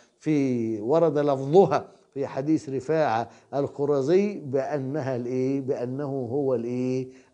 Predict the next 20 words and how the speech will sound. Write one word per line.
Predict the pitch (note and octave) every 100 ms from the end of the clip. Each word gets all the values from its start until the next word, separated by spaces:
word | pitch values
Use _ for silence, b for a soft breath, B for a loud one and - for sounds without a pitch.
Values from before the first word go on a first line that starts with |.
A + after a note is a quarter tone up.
| D3
الجماع. | C#3 A#2 G2+ A2 A2 G#2+ G#2+ A2 - _ _ _ _ _ _ _ _ _ - b b b b b
تمام، | - F#3+ F3 B2+ B B -
يبقى | D#3 F#3
أنا | A#3 G#3+
عندي | A#3+ C4 G#3
هنا | G3+ A#3 A#3 A#3 A3+ B B -
المشترك | D3+ D#3+ D#3 - A#3+ A#3+ -
اللفظي | F3+ D#3+ F#3 G#3+ F3
بيكون | D#3+ C3+ E3+ E3
بين، | D#3+ D#3 D#3
بين | D3 D#3+ D#3
معنيين | D3 C#3 D#3 E3 D#3+
إيه؟ | D#3+ D#3 E3 D#3+ b b b C3
لغويين | C#3+ D#3+ D3+ D#3 C#3+ D3 C#3+ C#3 C#3+ D3 C#3 C#3+ C#3 A#2+ C#3
متساويين | F3 F3+ F3+ C#3+ - E3 D#3+ D#3+ D3+ D3 D3+ C#3+ D3 D3
لا | A#2+ D3 D#3+
مزي | D#3 G#3 E3 E3
لأحدهما | D3 C#3+ - C#3+ C#3+ F3 F#3 F3+ F3
على | C3+ D3
آخر. | C#3+ F3+ D3+ A#2